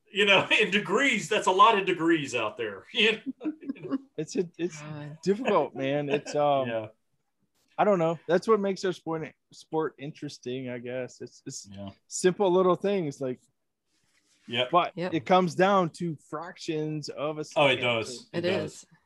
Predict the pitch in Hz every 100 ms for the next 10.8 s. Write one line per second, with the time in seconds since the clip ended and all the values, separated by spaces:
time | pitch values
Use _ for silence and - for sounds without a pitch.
0 | _ - 160 156 160 _ _ - 139 120
1 | 135 - 120 117 120 _ _ _ _ -
2 | 160 311 269 _ _ - 170 165 180 202
3 | 180 - 190 175 160 156 151 147 143 131
4 | 147 - 156 - - - - - - 175
5 | 175 190 180 170 151 - - _ - 160
6 | 143 135 - 147 107 151 - - _ _
7 | - 214 165 - - 165 170 147 - 147
8 | 143 - 160 147 - 151 143 135 151 143
9 | 139 139 135 135 135 127 147 127 135 143
10 | 107 131 131 127 139 123 -